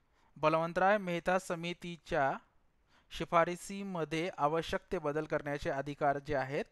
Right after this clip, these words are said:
केंद्र सरकारने राज्यांना दिले. महाराष्ट्र सरकारने बलवंतराव मेहता समितीच्या शिफारसींचा अभ्यास करण्यासाठी व आवश्यक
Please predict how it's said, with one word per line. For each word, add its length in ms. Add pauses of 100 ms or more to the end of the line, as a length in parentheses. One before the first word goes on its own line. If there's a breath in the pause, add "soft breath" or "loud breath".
(380 soft breath)
केंद्र 220
सरकारने 560 (360 soft breath)
राज्यांना 560 (400)
दिले. 280 (1600 soft breath)
महाराष्ट्र 540
सरकारने 600 (160)
बलवंतराव 580
मेहता 360
समितीच्या 540
शिफारसींचा 600
अभ्यास 320
करण्यासाठी 760 (420 soft breath)
व 40
आवश्यक 520